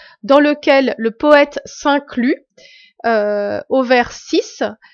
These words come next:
Frères, ayons du courage, nous qui ne sommes pas casqués. »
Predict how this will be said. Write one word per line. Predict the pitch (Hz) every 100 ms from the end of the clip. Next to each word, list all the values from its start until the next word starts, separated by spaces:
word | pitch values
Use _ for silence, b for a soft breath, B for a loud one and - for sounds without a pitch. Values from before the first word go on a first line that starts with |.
| b _ _
Frères, | - - 320 294 277
ayons | - 311 294 311
du | 254 233
courage, | 226 - 214 233 302 349 294
nous | 240 247 285 392 427
qui | 427 302
ne | 277
sommes | 269 269 254
pas | 254 269
casqués. » | 269 233 - - - -